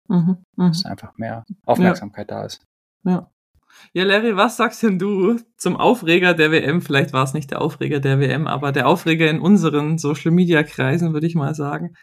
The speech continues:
Speaker 2: Mhm.
Speaker 1: Das Überholmanöver Pidcock Schwarzbauer.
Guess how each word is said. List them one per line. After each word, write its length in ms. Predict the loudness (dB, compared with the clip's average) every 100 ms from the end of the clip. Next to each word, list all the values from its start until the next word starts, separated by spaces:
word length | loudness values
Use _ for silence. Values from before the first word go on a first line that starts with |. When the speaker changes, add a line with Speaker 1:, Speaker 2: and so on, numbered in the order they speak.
| _ _
Speaker 2:
Mhm. 180 | 0 4
Speaker 1:
Das 260 | 4 2
Überholmanöver 1120 | -6 -4 -2 0 0 2 0 0 0 0 0 -4 _ _
Pidcock 560 | -2 -2 -2 -2 -2 -4
Schwarzbauer. 1040 | -8 -2 -2 -2 -6 -4 0 0 -2